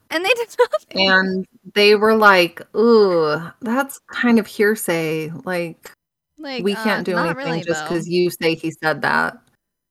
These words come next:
Speaker 2: But
Speaker 1: You
Speaker 2: he
Speaker 1: just start
Speaker 2: basically was
Speaker 1: recording
Speaker 2: like,
Speaker 1: your
Speaker 2: "Yeah,
Speaker 1: sessions.
Speaker 2: yeah, I killed Sue and her daughter, but I didn't kill the boys," which doesn't mean anything. That just means Bo did.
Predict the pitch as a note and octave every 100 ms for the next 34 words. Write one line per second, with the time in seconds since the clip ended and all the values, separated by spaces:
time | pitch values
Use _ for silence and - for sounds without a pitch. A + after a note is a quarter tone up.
0 | _ _ G3 G#3 A#3+ G#3+ A3+ A3 F#3 F#3+
1 | E3+ G#3+ D#3+ E3 F#3 A3 E3+ D3 F3 G3+
2 | A3+ - _ _ _ - C#4+ F4+ E3+ D3
3 | - G#3+ A3 - A#3 A3 A#3 A3+ - F#3
4 | F3+ F3+ F3 D#3+ D#3 E3+ A3+ F#3+ E3 E3
5 | - F3 D#3+ _ - E3+ D#3+ D#3 E3+ E3
6 | E3+ E3 D3+ - - - - - - _
7 | _ _ G3 F#3 - A3+ A3+ E3 E3 F3+
8 | C4 - F3+ G3+ G3 F3+ F3+ G3 F#3 -
9 | F#3 G#3 D3 C#3+ D3+ F#3+